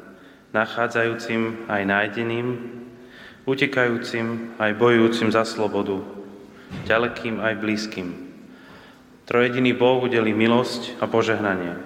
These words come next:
Nech nás vovádza do pravdy, nech nás premieňa láskou, nech nás rozvezuje slobodou v Kristovi Ježišovi,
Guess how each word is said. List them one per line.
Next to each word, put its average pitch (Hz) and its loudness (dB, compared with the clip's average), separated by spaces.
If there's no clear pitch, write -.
Nech 113 -2
nás 123 2
vovádza 139 4
do 117 0
pravdy, 131 0
nech 117 0
nás 113 2
premieňa 117 0
láskou, 123 0
nech 120 -2
nás 131 2
rozvezuje 131 0
slobodou 113 0
v - -20
Kristovi 110 -2
Ježišovi, 110 -2